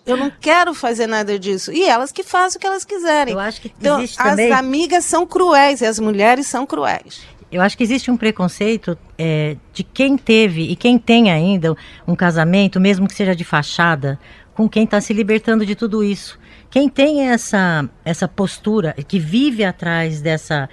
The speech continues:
Speaker 2: fachada de, "Olha, eu, eu tenho um marido, eu tenho uma situação diferente da sua, eu te critico porque você tá,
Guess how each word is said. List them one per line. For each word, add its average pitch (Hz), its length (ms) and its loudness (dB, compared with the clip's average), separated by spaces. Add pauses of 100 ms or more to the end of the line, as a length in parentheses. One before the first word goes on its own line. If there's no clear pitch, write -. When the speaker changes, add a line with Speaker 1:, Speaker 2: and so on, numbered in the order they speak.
(140)
Speaker 2:
fachada 165 520 -2
de, 151 140 -4
"Olha, 165 220 0
eu, 156 180 -2
eu 160 100 -8
tenho 175 300 -2
um - 20 -2
marido, 165 680 -4 (340)
eu 170 120 -2
tenho 175 280 0
uma 165 220 0
situação 185 840 0 (200)
diferente 208 600 0
da 160 140 0
sua, 214 420 -2 (220)
eu 180 100 0
te - 140 -8
critico 233 480 -2
porque 165 300 -8
você 160 260 -6
tá, 139 340 -4